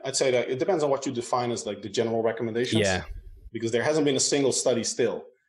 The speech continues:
Speaker 1: showing any benefits of more than one point six gram per kilogram per day protein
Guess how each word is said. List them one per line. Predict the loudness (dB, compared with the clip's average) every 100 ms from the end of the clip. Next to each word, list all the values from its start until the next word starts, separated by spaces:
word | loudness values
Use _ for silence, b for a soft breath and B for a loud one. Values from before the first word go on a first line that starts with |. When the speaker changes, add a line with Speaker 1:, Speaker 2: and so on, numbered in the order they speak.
| -8
Speaker 1:
showing | -2 2
any | 2 2
benefits | 2 0 0 -2
of | -4 0
more | 0
than | 2 -2
one | -4 -4
point | -2 -2
six | -2 -2 -2
gram | 0 0
per | -2
kilogram | -2 0 2 0
per | 0
day | 2 2 2 -2 -16 _
protein | 0 2 4 2 0